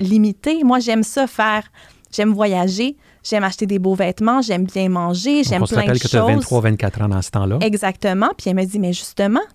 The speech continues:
Speaker 1: tu viens de graduer de l'université, tu travailles à temps partiel. Comment tu fais toutes ces choses-là ? »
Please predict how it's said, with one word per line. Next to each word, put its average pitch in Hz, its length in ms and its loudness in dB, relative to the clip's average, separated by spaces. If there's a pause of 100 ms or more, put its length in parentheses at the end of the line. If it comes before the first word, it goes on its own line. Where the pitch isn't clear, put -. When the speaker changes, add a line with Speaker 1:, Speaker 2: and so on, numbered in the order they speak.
Speaker 1:
tu 214 80 -2
viens 254 200 0
de 320 80 2
graduer 208 340 0
de 240 60 0
l'université, 220 640 0
tu - 120 -14
travailles 214 300 0
à 262 60 -2
temps 202 160 0
partiel. 247 580 0 (500)
Comment 233 380 2
tu - 220 -14
fais 294 200 -2
toutes 240 200 -4
ces 202 160 -4
choses-là ? » 180 600 0